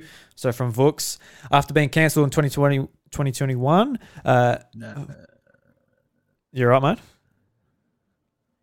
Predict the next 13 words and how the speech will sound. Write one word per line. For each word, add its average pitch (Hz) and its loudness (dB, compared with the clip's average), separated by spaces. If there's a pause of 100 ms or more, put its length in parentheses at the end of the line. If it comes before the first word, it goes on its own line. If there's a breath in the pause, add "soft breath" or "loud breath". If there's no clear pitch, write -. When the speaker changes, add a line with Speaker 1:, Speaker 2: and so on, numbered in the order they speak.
(360)
Speaker 1:
You 113 -20
can't 104 -2
hear 98 -4
me. 104 -8 (460)
This, 117 -6
uh, 110 2
this - -10
platform's 107 -4
not 104 -8
working 104 -2
very 107 -2
well. 107 0 (280 loud breath)
Anyway, 107 0